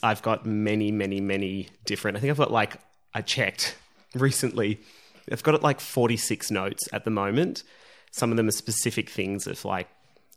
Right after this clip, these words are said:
ideas for a particular show, and other ones are just, like, random ideas on a note. So I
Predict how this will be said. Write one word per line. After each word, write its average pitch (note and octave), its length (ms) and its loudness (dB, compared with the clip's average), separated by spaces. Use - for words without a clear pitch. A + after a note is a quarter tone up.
ideas C3 440 4
for B2 180 4
a A2+ 40 6
particular A#2+ 440 0
show, B2+ 460 10
and A#2 180 2
other B2 180 8
ones A#2 200 6
are G#2 60 0
just, G#2 200 0
like, F#2+ 180 2
random G2+ 500 0
ideas F#2+ 500 -2
on F#2+ 180 -4
a F2+ 60 -4
note. F#2 320 -4
So G#2 140 2
I G2 80 4